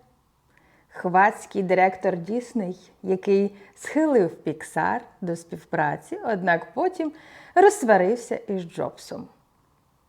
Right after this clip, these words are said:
Ел Алкорн,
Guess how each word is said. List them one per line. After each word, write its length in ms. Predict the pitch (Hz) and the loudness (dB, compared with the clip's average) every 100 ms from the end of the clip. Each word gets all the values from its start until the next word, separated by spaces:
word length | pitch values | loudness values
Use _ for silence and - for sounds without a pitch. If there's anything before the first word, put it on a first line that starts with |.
| _ _ _ _ _ _ _ _ _ _ _ - | _ _ _ _ _ _ _ _ _ _ _ -4
Ел 380 | 269 311 330 339 - _ - | 2 4 2 0 -8 _ 2
Алкорн, 800 | 311 294 254 - 170 170 170 | 6 6 4 -6 -8 -6 -10